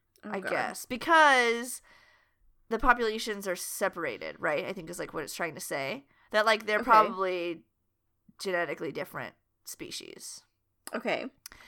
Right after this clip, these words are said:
Speaker 2: Um, but they are native to the Amazon River basin. So that, that water's, like, really cloudy, and there's, like, anacondas and stuff, so I guess they just don't do a lot of research there.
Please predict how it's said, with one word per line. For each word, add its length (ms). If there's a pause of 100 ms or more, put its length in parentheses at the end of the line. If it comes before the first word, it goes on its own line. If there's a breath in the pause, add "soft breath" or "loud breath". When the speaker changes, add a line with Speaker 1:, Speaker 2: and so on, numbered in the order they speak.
(160 loud breath)
Speaker 2:
Um, 180
but 100
they 100
are 180
native 280
to 160
the 180
Amazon 380
River 300
basin. 540
So 200
that, 240
that 180
water's, 320
like, 180
really 160
cloudy, 520
and 100
there's, 180
like, 140
anacondas 560
and 80
stuff, 200
so 120
I 60
guess 180
they 120
just 180
don't 160
do 100
a 40
lot 120
of 60
research 380
there. 240